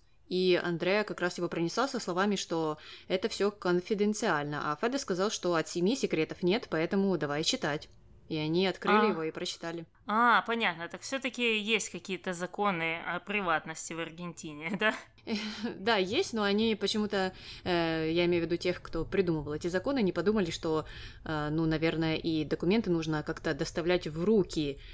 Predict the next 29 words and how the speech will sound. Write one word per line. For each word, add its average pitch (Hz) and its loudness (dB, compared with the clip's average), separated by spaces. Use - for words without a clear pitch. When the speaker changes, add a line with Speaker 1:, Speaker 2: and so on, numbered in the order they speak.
Speaker 1:
э, 151 0
тому, 165 2
кто - -2
должен 170 2
их - -2
получить, 180 0
а 151 -4
не, 156 2
э, 151 -4
непонятно 156 0
кому, 185 4
чтобы 147 -2
тот 180 0
потом 147 -2
вскрыл 175 0
и 156 2
все 165 -4
это 151 -4
прочитал. - -4
Speaker 2:
Мгм. 180 -2
Дальше 277 -2
Феде 226 0
стал, 196 0
э, 185 -2
глубже 208 -2
копаться 196 -2
в 180 -10
этих 190 -8
документах 262 -4